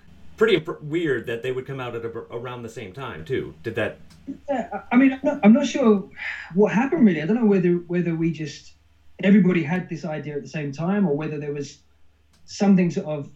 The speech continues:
Speaker 2: bubbling up and, and we were on, <laughs> we were on the same vi-, I don't know what happened, but in, in, yeah, I mean, in, in the last three years since we've been making this, there's a lot of people talking about library. There's a lot of people playing library. There's a lot more people interested in it.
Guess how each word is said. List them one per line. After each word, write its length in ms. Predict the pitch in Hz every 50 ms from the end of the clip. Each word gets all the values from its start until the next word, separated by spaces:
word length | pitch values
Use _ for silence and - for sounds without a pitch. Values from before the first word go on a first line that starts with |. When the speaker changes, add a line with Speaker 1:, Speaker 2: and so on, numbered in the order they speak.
| _ _ _ _ _ _ - -
Speaker 2:
bubbling 360 | 170 175 170 170 165 160 165
up 240 | 170 175 170 - 175
and, 240 | 160 156 156 156
and 160 | 156 151 151 160
we 120 | 160 160
were 140 | 156 156 165
on, 320 | 165 165 160 160 160 160 - -
<laughs> 100 | - -
we 120 | 170 165
were 80 | 165 170
on 140 | 175 170 160
the 60 | 147
same 280 | - - 175 165 165
vi-, 140 | - 175 180 -
I 60 | 180
don't 140 | 196 208 214
know 120 | 220 214
what 220 | 208 208 220 190 175
happened, 300 | 202 208 - 190 170 135
but 260 | 165 151 151 - - - - _ _ _ _
in, 180 | - 175 175 175 - - _ _ - - - - -
in, 180 | - 190 190 190 185
yeah, 400 | 202 233 254 277 285 269 233 -
I 60 | - 165
mean, 180 | 190 196 196
in, 140 | 196 196 196
in 140 | 185 190 190
the 80 | 185
last 360 | 180 196 214 226 226 - - -
three 180 | - 196 190 190
years 200 | 202 208 185 -
since 160 | 214 208 190
we've 100 | 214 190
been 120 | 175 160 160
making 380 | 175 202 220 220 - 180 151
this, 360 | 120 107 104 - - - - - - _ _ _ _ _ _ - - _ -
there's 180 | 180 165 151 147
a 60 | 151
lot 240 | 156 175 190 196 175
of 100 | - -
people 180 | 196 170 165
talking 240 | 156 175 180 170 170
about 220 | 160 165 160 165
library. 340 | 170 170 170 170 160 165 160
There's 140 | 147 143 135
a 40 | 151
lot 100 | 196 190
of 60 | -
people 200 | 160 151 139 120 - -
playing 380 | 170 170 175 175 165 165 165 165
library. 380 | 160 160 156 139 139 147 143
There's 140 | 139 135 143
a 40 | 185
lot 140 | 190 - -
more 120 | 175 156
people 280 | - 170 180 - 135 - - _
interested 540 | 170 180 190 185 - 185 170 - - 170 160
in 100 | 156 156
it. 200 | 156 156 156